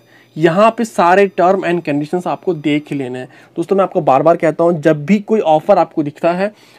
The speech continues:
तो दोस्तों, उसकी term and conditions होते ही होते हैं। तो सबसे पहले जो भी आपको ऑफर का इस्तेमाल करना है, उसके term and conditions को पहले पढ़ लें। अगर आपको इंग्लिश समझ में नहीं आती है,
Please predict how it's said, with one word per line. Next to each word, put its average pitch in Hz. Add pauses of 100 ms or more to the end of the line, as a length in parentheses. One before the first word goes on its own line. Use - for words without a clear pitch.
(160)
तो 226
दोस्तों, 233
उसकी 220
term 190
and 196
conditions 185
होते 160
ही 170
होते 160
हैं। 131 (400)
तो 233
सबसे 214
पहले 190
जो 170
भी 180
आपको 170
ऑफर 156
का 156
इस्तेमाल 147
करना 160
है, 196 (240)
उसके 214
term 185
and 190
conditions 175
को 180
पहले 143
पढ़ 185
लें। 226
अगर 202
आपको 151
इंग्लिश 160
समझ 147
में 143
नहीं 170
आती 208
है, 240